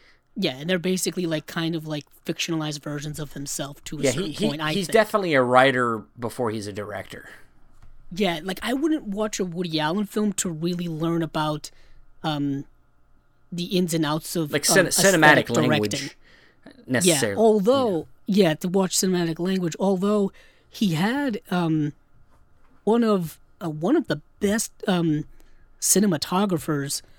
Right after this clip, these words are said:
Speaker 1: who I believe had, had also shot, uh, The Godfather, and that was the Prince of, um, the,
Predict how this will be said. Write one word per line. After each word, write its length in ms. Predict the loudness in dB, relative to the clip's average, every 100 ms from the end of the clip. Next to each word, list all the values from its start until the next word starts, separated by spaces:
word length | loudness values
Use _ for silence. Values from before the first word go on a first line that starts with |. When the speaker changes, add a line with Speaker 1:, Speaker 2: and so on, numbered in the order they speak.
| -20
Speaker 1:
who 200 | -6 0
I 120 | 0 0
believe 360 | 0 0 2
had, 160 | 2 0 -6 -4
had 180 | -2 -2
also 300 | -2 -2 -2
shot, 520 | -2 0 0 -2 -6 -18 -20 -20 _
uh, 160 | -4 -2
The 140 | -2
Godfather, 580 | -2 0 0 0 -2 0
and 80 | 0
that 80 | 2
was 120 | 0
the 60 | 0
Prince 280 | 2 2 2
of, 140 | 0
um, 240 | 0 2 0
the, 140 | -4